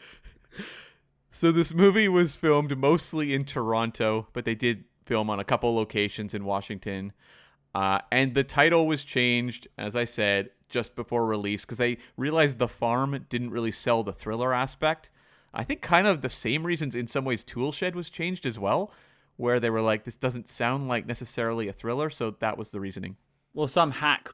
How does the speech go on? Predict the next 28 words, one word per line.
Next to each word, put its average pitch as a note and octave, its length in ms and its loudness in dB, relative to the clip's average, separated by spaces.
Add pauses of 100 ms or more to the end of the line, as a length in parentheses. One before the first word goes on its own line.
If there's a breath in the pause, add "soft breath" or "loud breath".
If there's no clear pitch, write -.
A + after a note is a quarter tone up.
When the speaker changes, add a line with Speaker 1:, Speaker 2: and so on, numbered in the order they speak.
Speaker 2:
probably A#2 340 0
would A2 180 2
have G#2 120 -2
done G#2+ 260 2
the G#2 200 -2
Al G#2 140 0
Pacino G#2+ 340 -6
Had G2+ 140 -4
a G2 40 -4
Farm G#2 240 -6
E G#2 140 -4
I F#2+ 80 -4
E F#2+ 140 -6
I F#2+ 180 -4
O G2+ 160 -2
thing F2 400 -16
Speaker 1:
Probably. A2 360 0
Speaker 2:
in, A2 160 2
in A#2+ 200 2
their G#2+ 180 4
review, F#2+ 560 0
and F#2+ 240 -6
they F#2+ 120 -2
just - 260 -12
wanted F2+ 160 -10
to E2+ 80 -16
avoid D#2+ 260 -10
it. D#2 120 -18